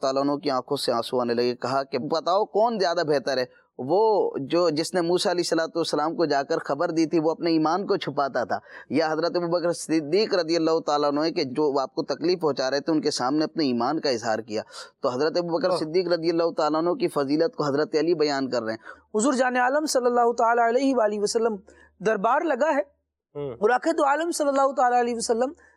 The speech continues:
Speaker 2: بنفس نفیس تشریف فرما ہیں، صحابہ کرام علیہ رضوان، آ، حضور کے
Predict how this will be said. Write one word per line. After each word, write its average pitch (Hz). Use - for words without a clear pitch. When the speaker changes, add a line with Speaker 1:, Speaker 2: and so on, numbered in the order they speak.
Speaker 2:
بنفس 254
نفیس 294
تشریف 294
فرما 277
ہیں، 330
صحابہ 240
کرام 247
علیہ 247
رضوان، 220
آ، 214
حضور 214
کے 202